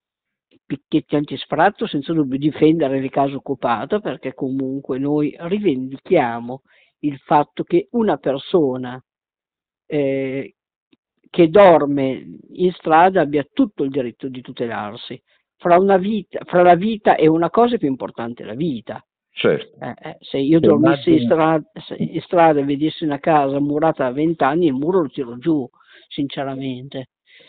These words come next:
Speaker 2: Ah,
Speaker 1: Eh,
Speaker 2: poi
Speaker 1: ma s-
Speaker 2: soprattutto, eh, a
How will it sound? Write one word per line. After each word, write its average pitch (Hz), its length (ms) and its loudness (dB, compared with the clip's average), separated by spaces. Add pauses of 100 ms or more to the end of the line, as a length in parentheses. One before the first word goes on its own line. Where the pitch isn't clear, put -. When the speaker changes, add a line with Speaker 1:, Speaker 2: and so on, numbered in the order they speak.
(160)
Speaker 2:
Ah, - 180 -2
Speaker 1:
Eh, - 140 -8
Speaker 2:
poi 120 200 4
Speaker 1:
ma 131 120 -8
s- - 160 -20
Speaker 2:
soprattutto, 101 880 0
eh, 85 320 2
a 92 140 0